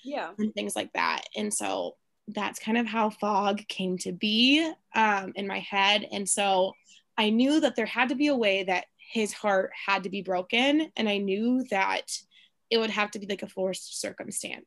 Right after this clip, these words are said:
Speaker 2: Like, he couldn't just, for this, you know, 'cause the title came at me right away, which is not something that typically happens for me. Typically, titles are, like, the bane of my existence. <laughs>
Speaker 1: Thank
Speaker 2: Titles
Speaker 1: you.
Speaker 2: and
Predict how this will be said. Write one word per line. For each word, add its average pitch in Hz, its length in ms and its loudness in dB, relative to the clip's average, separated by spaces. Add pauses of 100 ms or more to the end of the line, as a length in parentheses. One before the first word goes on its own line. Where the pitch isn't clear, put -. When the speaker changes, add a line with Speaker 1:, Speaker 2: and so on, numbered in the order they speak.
Speaker 2:
Like, 214 140 -8
he 202 100 -10
couldn't 214 400 -6
just, 190 440 -2 (300)
for 226 140 4
this, 220 440 0 (160)
you 214 120 -2
know, 196 260 -4 (220)
'cause 254 120 0
the 254 80 0
title 254 300 2
came 240 200 -2
at 180 80 -2
me 185 100 -2
right 185 180 -2
away, - 380 -6
which 208 140 -4
is 190 100 -4
not 196 200 -6
something 247 300 -2
that 208 140 -2
typically 196 340 -8
happens 185 380 -4
for 277 140 0
me. 302 380 2 (680)
Typically, 240 360 0
titles 202 440 -4
are, 202 180 -4
like, - 160 -6
the - 80 -2
bane 139 200 -2
of 208 100 -8
my 208 100 -4
existence. - 600 -2 (100)
<laughs> - 100 -12
Speaker 1:
Thank - 40 -4 (100)
Speaker 2:
Titles 262 200 4
Speaker 1:
you. 247 80 -10
Speaker 2:
and - 0 -